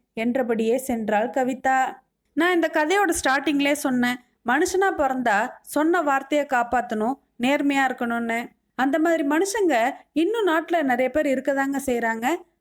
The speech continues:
இந்த மாதிரி சொன்ன வார்த்தையை காப்பாத்துற நேர்மையான மனுஷங்களை உங்க வாழ்க்கையில நீங்க சந்திச்சிருந்தீங்கன்னா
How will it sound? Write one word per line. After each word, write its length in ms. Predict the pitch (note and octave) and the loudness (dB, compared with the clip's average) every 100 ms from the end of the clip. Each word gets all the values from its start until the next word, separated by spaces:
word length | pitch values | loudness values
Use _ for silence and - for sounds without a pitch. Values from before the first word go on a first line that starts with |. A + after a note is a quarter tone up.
| _ | _
இந்த 240 | D#4 G#4 A#4 | -2 0 0
மாதிரி 300 | F#4+ D#4+ D#4+ | 2 2 2
சொன்ன 320 | E4+ C#4+ D#4+ | 0 0 2
வார்த்தையை 420 | F#4 D4+ C#4+ D#4 D4+ | 2 0 0 0 2
காப்பாத்துற 500 | A#3 A3+ A3+ G#3+ E3+ F#3 B3 _ | 0 0 -2 0 2 2 -2 _
நேர்மையான 520 | - A#3 C#4+ D4 D4 D#4+ | -4 0 2 2 2 2
மனுஷங்களை 560 | D4 A#3+ C4+ A#3 G3+ G#3+ B3 _ | 2 0 0 0 0 0 -2 _
உங்க 200 | A#3+ B3+ | -2 0
வாழ்க்கையில 480 | B3 B3 C4+ C#4 C4 | 2 0 0 0 0
நீங்க 200 | B3 A#3 A#3 | 0 0 -2
சந்திச்சிருந்தீங்கன்னா 720 | A#3 A#3 - C#4 C4 C4+ D#4 | -2 -4 -4 -2 -2 0 0